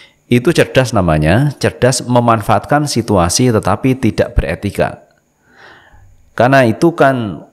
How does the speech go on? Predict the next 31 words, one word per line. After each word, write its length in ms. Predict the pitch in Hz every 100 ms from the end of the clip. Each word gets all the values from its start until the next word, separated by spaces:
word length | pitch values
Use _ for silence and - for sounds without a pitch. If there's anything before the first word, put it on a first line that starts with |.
| _
keberangkatan 800 | 131 - 117 113 113 110 107 92
bus 240 | - 139 -
menggunakan 720 | 107 95 90 92 113 117 - -
A 400 | 110 110 - _ _
P 240 | 123 120 117 117
B 320 | - 104 101 -
D, 40 | 120 123 127 -
kemudian 560 | 104 98 95 107 107
dimanfaatkan 880 | 104 92 87 90 107 - 107 113 101
Pak 120 | 90 92
Anies 320 | 98 123 -
untuk 400 | 101 92 107 110
memperkenalkan 880 | 104 92 - 95 90 87 92 87 92
diri. 400 | 113 92 - -
Itu 320 | 98 95 95
namanya 400 | 92 85 80 127
cerdas. 640 | 127 - - - - - _ - - - -
Tetapi 640 | - 120 196 196 98 113 -
cerdas 480 | 98 - 117 156 127
yang 240 | 107 101 101
tidak 320 | 85 95 -
beretika, 800 | - 78 92 127 127 82 64 90
kata 320 | 85 85 110
Ketua 320 | 101 87 85
Fraksi 480 | 80 90 87 - 117
P 160 | - 87
D 160 | 90
I 20 | 90
P 80 | 127 131 127 131 _ - _ -
D 80 |
P 80 | 104